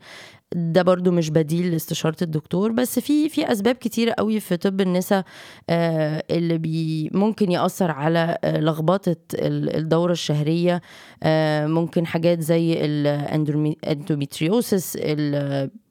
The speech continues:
التكيسات في المبايض، ال بي سي او اس،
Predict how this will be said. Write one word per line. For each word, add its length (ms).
التكيسات 880
في 80
المبايض، 520
ال 80
بي 120
سي 160
او 120
اس، 420